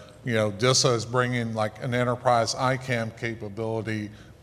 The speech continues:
to the services, but we're, there's also federation capabilities that we all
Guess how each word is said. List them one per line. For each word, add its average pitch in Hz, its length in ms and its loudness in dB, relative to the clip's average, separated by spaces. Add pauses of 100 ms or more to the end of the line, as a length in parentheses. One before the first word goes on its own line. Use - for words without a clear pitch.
(120)
to 117 560 2
the 101 160 -4
services, 113 720 0
but 120 260 2
we're, 123 260 -4
there's 120 280 0
also 117 560 4
federation 123 920 0
capabilities 117 720 -2
that 113 260 0
we 127 280 -2
all 120 580 6